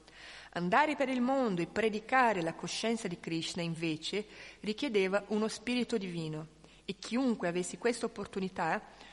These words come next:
dovrebbe considerarla una grande benedizione di Krishna. Poi Upendra ricevette una sentenza di reclusione a causa di una condanna per droga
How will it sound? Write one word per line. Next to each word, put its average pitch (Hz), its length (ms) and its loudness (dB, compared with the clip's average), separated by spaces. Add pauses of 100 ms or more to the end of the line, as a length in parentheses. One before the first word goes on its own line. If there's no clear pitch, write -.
(140)
dovrebbe 226 420 6
considerarla 247 840 4
una 226 180 4
grande 262 380 2
benedizione 226 600 2
di 196 120 0
Krishna. 160 500 -6 (880)
Poi 294 220 6
Upendra 202 680 0 (140)
ricevette 196 800 -2
una 240 220 0
sentenza 196 720 -4
di 190 200 -6 (380)
reclusione 202 880 -4 (340)
a 262 120 0
causa 190 320 4
di 196 100 0
una 233 140 4
condanna 226 480 4
per 233 220 2
droga 180 460 0